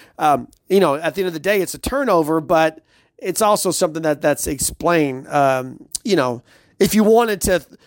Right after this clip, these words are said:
throw a nugget out there to, to explain that one away, you could. And, and you could also do the same with the interception that Dillon Gabriel threw because guy's getting blasted as he's launching the ball. And, and I, I always saw it on Twitter.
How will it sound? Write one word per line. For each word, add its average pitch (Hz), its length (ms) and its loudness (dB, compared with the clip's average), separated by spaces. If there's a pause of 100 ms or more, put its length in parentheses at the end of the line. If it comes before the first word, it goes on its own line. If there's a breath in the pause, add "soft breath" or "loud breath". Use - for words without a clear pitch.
(160 soft breath)
throw 220 260 2
a 196 40 0
nugget 190 380 0
out 165 220 0
there 156 180 -2
to, 151 160 -6
to 170 140 -8
explain 170 460 -4
that 160 100 -2
one 156 80 0
away, 156 240 2
you 139 140 -4
could. 165 420 2 (420 soft breath)
And, 240 160 0
and 262 160 -2
you 262 80 4
could 254 140 2
also 247 260 0
do 254 80 -4
the 202 100 -2
same 196 320 -4
with 180 140 -2
the 185 160 -6
interception 170 480 -2
that 147 120 -4
Dillon 143 260 2
Gabriel 175 420 2
threw 143 240 0
because 143 540 -2 (640 soft breath)
guy's 175 260 2
getting 143 220 -4
blasted 175 520 -2
as 147 160 -4
he's 135 180 -16
launching 151 380 -6
the 131 80 -10
ball. 165 380 2
And, 143 180 -6
and 160 180 -6
I, 208 100 -2
I 185 240 -2
always 180 200 0
saw 190 220 0
it 156 60 0
on 143 100 -2
Twitter. 165 480 0